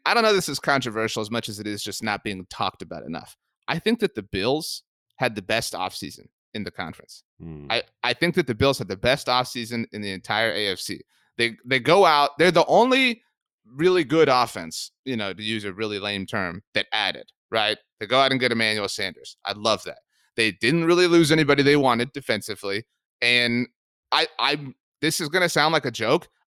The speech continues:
Speaker 1: I love the Mitchell Trubisky signing. I really do. Like that, like, tell me that you cannot see now in a longer N F L regular season, Josh Allen's gonna have, like, a thumb issue or something that knocks him out for one game. And it's, it's the same reason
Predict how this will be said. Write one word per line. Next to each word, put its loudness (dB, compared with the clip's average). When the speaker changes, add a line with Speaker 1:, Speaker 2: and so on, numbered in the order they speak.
Speaker 1:
I 0
love 2
the -2
Mitchell -4
Trubisky -4
signing. -16
I 0
really 2
do. 6
Like 2
that, 2
like, -2
tell 2
me 0
that 2
you -8
cannot 0
see -6
now 0
in -6
a -6
longer 0
N 0
F -6
L -4
regular -4
season, -6
Josh 2
Allen's 2
gonna -2
have, 2
like, -2
a -12
thumb 4
issue 2
or 4
something -2
that -4
knocks -2
him -10
out 0
for -4
one 0
game. 0
And 2
it's, -4
it's -10
the -8
same 2
reason 2